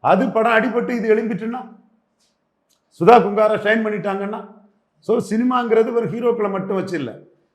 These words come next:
ஹீரோக்கள் ஓப்பனிங்க்கு பெருசு. இப்ப அஞ்சு நாள் ஜனநாயகத்துக்கு நல்ல கூட்டம் வரும், அஞ்சு நாள் வந்து முடியுமே, அது பழைய படம் ஆயிரும், அது பழைய படம் ஆயிரும். இன்னைக்கு அஞ்சு நாள்னா உ-, உதயநிதி ஸ்டாலின் தியேட்டர் கொடுத்துருவாரு, எண்ணூறு,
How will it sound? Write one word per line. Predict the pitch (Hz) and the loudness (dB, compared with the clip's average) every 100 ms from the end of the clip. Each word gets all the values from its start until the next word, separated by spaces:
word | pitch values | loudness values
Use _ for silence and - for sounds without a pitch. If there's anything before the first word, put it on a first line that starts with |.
| _ - | _ -2
ஹீரோக்கள் | 202 233 220 240 269 | 4 6 6 6 4
ஓப்பனிங்க்கு | 220 233 226 220 196 226 | 4 4 2 -2 -6 -6
பெருசு. | 185 190 - 139 - - _ _ _ _ _ _ _ _ _ | -4 -4 -6 -10 -10 -20 _ _ _ _ _ _ _ _ _
இப்ப | 180 156 | 0 6
அஞ்சு | 190 208 220 | 6 4 2
நாள் | 226 247 - | 2 0 -2
ஜனநாயகத்துக்கு | 190 202 214 202 202 | -4 -2 0 0 -4
நல்ல | 196 190 190 | -2 -2 -2
கூட்டம் | 170 170 | -4 -4
வரும், | 143 107 - _ _ _ _ _ _ _ | -6 -8 -16 _ _ _ _ _ _ _
அஞ்சு | 151 202 208 | 2 2 2
நாள் | 196 180 | 0 0
வந்து | 165 185 208 180 - - - | 0 0 0 0 -4 -16 -8
முடியுமே, | 170 220 214 220 | 0 2 2 0
அது | 208 | 0
பழைய | 180 208 233 | 4 6 6
படம் | 190 165 | 4 0
ஆயிரும், | 131 101 - - _ _ _ _ _ _ _ _ - | -4 -6 -16 -20 _ _ _ _ _ _ _ _ 0
அது | 175 | 0
பழைய | 185 214 247 | 2 2 2
படம் | 220 208 | 2 -2
ஆயிரும். | 180 156 | -2 -4
இன்னைக்கு | 170 190 185 - - - | -4 -4 -6 -8 -18 -20
அஞ்சு | - 196 220 | -6 -2 0
நாள்னா | 208 208 220 147 - - _ _ - - | -2 -2 -4 -8 -10 -20 _ _ -20 -14
உ-, | - 190 - | -10 -10 -8
உதயநிதி | 202 226 220 | -2 0 0
ஸ்டாலின் | 202 202 214 | 0 -2 0
தியேட்டர் | 196 202 170 | -4 -2 -2
கொடுத்துருவாரு, | 190 190 185 147 143 | -4 -4 0 0 0
எண்ணூறு, | 175 180 156 156 | -2 -4 -4 -10